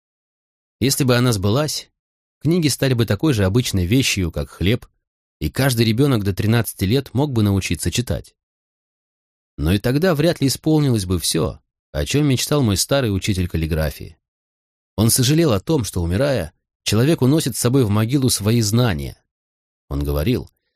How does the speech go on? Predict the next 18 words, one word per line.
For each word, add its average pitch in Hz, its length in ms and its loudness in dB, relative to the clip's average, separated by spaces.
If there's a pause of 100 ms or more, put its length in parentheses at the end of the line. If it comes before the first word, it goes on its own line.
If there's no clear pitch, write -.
(100)
что - 200 -2
придёт 110 300 2
время, 101 520 2 (240)
когда 90 200 0
накопленные 113 580 2
сведения 113 520 2
о 104 140 -2
мастерстве 110 560 0
кузнеца, 90 720 -2 (240)
подковывающего 95 800 0
лошадей, 95 600 0 (300)
или 170 140 4
умении 135 380 4
корабела 98 600 0
пользоваться 104 540 0
стругом 123 540 0
будут 117 260 -2
записаны. 98 640 -2